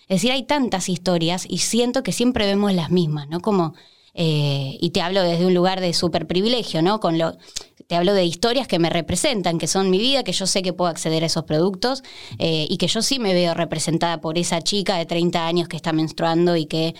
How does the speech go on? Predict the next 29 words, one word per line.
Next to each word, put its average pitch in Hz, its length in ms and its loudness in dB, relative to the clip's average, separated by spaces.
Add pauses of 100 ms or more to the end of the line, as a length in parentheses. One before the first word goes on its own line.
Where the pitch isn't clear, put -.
(220)
está 175 300 -2
haciendo, 175 420 0
está 165 160 -2
estudiando 202 560 0
y 190 60 -2
está 180 180 -4
trabajando 175 580 0
y 160 80 0
está 160 200 -4
en 160 80 -2
acción 160 360 -2
y 156 80 0
demás. 147 260 -4 (400)
Eh, 156 200 -2
pero 156 160 -2
me 156 80 2
parece 170 240 0
que 190 80 0
hay 180 80 0
un 180 80 2
montón 175 260 2
de 170 80 4
otras 175 240 -2
realidades 165 340 0
que - 80 -6
estaría 160 300 -2
bueno 165 220 2
mostrarlas 156 420 -6
también. 208 560 0